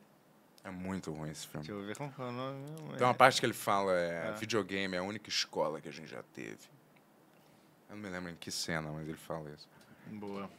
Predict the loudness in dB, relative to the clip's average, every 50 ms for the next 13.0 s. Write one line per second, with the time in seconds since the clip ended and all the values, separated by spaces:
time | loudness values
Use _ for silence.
0 | -2 4 6 6 8 8 8 10 10 10 12 12 12 12 12 12 12 12 12 12
1 | 12 12 10 6 0 -4 -4 2 4 4 4 6 6 6 6 6 6 4 2 4
2 | 4 6 6 6 6 6 4 0 0 0 -2 -2 -2 -2 -4 -4 -6 -6 -8 -10
3 | -8 -8 -8 -10 -10 -10 -10 -10 -10 -10 -12 -12 -12 -8 -2 4 6 8 8 8
4 | 8 6 2 0 -4 -12 -20 -20 -20 -20 -20 -20 -20 -20 -20 -20 -20 -20 -20 -18
5 | 2 8 12 12 12 12 12 10 6 6 8 8 10 8 6 4 2 2 2 2
6 | 2 2 4 6 8 8 8 8 6 6 6 6 6 6 6 6 8 12 12 12
7 | 12 12 12 12 12 12 12 12 12 12 12 12 12 12 12 12 12 12 12 12
8 | 12 12 12 12 12 12 10 10 10 8 6 4 2 2 2 0 -2 -2 -4 -8
9 | -14 -20 -20 -20 -20 -20 -20 -20 -20 -20 -10 4 12 12 12 12 12 12 12 12
10 | 12 12 12 12 12 12 12 10 12 12 12 12 12 12 12 12 12 12 12 12
11 | 10 6 4 4 10 10 10 12 12 12 12 12 12 12 12 12 12 12 12 12
12 | 12 12 12 12 12 10 4 -4 -10 -10 -10 -10 -10 -10 -10 -10 -10 -8 -6